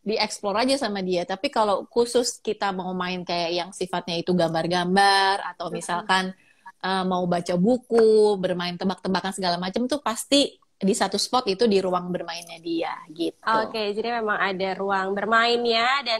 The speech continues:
Speaker 1: Mm-mm.
Speaker 2: tadi Mbak, eh, Yuanita juga mention kalau kamar juga penting juga nih ya dibuat nyaman kalau untuk mungkin beraktivitas-beraktivitasnya sama Ariela juga ya Mbak Yuanita ya.
Speaker 1: Mm-mm,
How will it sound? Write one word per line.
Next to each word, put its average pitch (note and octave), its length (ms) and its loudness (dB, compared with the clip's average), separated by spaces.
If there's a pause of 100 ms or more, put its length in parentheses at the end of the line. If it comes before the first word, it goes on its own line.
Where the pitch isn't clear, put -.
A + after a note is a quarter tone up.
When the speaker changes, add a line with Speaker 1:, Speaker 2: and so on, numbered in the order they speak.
(100)
Speaker 1:
Mm-mm. G#3 280 4
Speaker 2:
tadi G3 200 6
Mbak, G#3 180 4 (260)
eh, A3 100 2 (120)
Yuanita A3+ 320 0
juga A3 200 -2 (200)
mention A#3 400 -2
kalau A#3+ 320 2
kamar B3 320 2
juga A3 240 -6
penting A3+ 320 -6
juga C4+ 140 0 (100)
nih B3 160 -2
ya B3+ 120 2
dibuat G#3+ 360 -12
nyaman A#3+ 340 -2
kalau A3 220 -2
untuk A3+ 200 -20
mungkin C4 200 -10
beraktivitas-beraktivitasnya A3 1300 -8
sama G#3+ 160 -2 (100)
Ariela G#3+ 380 -4
juga C4 240 -2 (140)
ya A#3+ 100 -4
Mbak A#3 240 -8
Yuanita C4 420 2 (140)
ya. B3+ 100 8
Speaker 1:
Mm-mm, A#3 280 6